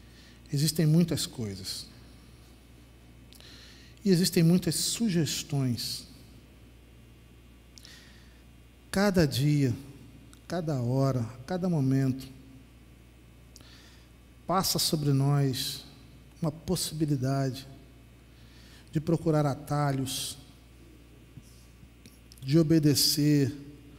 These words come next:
a outras vozes. Mas, Senhor, nessa manhã nós queremos te pedir, dá a nós a condição de ouvir tão somente a tua voz.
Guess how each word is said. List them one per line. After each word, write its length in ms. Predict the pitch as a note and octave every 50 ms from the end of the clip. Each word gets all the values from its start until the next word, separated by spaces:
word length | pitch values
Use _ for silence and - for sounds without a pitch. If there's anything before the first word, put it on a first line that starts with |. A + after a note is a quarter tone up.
| - - - - - - - - -
a 120 | D3+ D#3
outras 400 | D3+ C#3 C#3 C#3+ C3+ A#2+ A2 G#2
vozes. 640 | G#2 - B2 B2 B2+ B2+ A#2+ A2 G#2+ - - - - - - - - - - - - - - - - - - - - - - - - - - - - - - - - - - - - - - - - - - - - - - - -
Mas, 140 | - E3 -
Senhor, 320 | - - F#3 F3+ F3 D#3+
nessa 320 | D#3+ E3+ D#3+ - - F3
manhã 380 | D#3+ C#3+ C#3 C#3 D3 D3 D3 C#3+
nós 180 | C#3 C#3+ C#3+ -
queremos 600 | - - C#3+ D3+ D#3+ D#3 D#3 D3+ - - - - - - - - - - - - - - - - - -
te 140 | - F#3+
pedir, 520 | E3+ - - E3+ C#3+ A2+ G#2+ A#2 B2+ B2 B2
dá 180 | B2 D3+ E3
a 40 | D#3+
nós 400 | D3+ D3 D3+ D#3 D#3+ D#3 C#3 B2+
a 60 | D3
condição 720 | C#3 - - D3 C#3+ C3 - - - - C#3 C#3 C#3+ C#3+ C#3
de 180 | B2+ B2 C3+
ouvir 440 | C#3 C#3 C3+ B2 A2 A2+ D3 D3+ -
tão 180 | - - F3 D#3
somente 680 | - - D#3 C#3 C3 C#3 D3 D#3 D3 - - - D#3
a 80 | C#3 B2+ - - -
tua 200 | - F3 E3+ D3+
voz. 640 | A#2+ G#2 G2 G#2 F#2+ F#2 - - - - - -